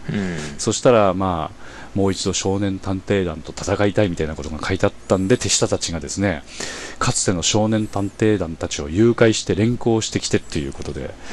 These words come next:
Speaker 1: うん。
Speaker 2: で、まあ、まあ、ここにもあらすじも書いてあるんですけれどもね。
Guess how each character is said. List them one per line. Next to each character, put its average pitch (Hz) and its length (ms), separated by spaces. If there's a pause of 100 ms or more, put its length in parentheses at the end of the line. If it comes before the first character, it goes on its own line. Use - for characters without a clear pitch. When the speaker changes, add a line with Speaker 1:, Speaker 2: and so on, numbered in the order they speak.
(440)
Speaker 1:
う - 20
ん。 - 20
Speaker 2:
で、 80 460 (260)
ま 95 640
あ、 - 160 (1200)
ま 110 320
あ、 - 40 (180)
こ - 100
こ 131 40
に 123 80
も 95 100
あ 92 40
ら 117 100
す 127 100
じ 123 80
も 92 140
書 92 80
い 92 60
て 98 60
あ 98 60
る 92 60
ん 78 80
で 69 80
す - 80
け - 80
れ 69 60
ど 73 60
も 80 100
ね。 123 180